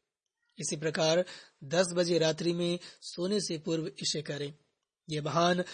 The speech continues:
शुद्धिकारक है। यह मंत्र तथा स्नायुओं को शक्तिशाली बनाएगा। यह सर्वोत्कृष्ट उपचार है। इस मंत्र को दोहराएं।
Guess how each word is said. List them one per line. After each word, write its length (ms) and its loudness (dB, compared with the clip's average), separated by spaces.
शुद्धिकारक 680 2
है। 240 -2
यह 140 -4
मंत्र 300 4
तथा 300 6
स्नायुओं 680 2
को 200 2
शक्तिशाली 680 -2
बनाएगा। 520 -4
यह 300 6
सर्वोत्कृष्ट 880 4
उपचार 460 -2
है। 320 -4
इस 180 -2
मंत्र 300 -2
को 200 -2
दोहराएं। 480 -2